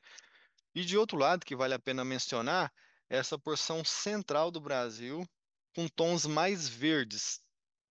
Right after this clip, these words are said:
O tom verde aqui significa que choveu acima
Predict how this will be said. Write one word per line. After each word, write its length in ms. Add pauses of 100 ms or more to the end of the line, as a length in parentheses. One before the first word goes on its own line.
(260)
O 100
tom 300
verde 320
aqui 160
significa 500
que 280 (320)
choveu 640
acima 760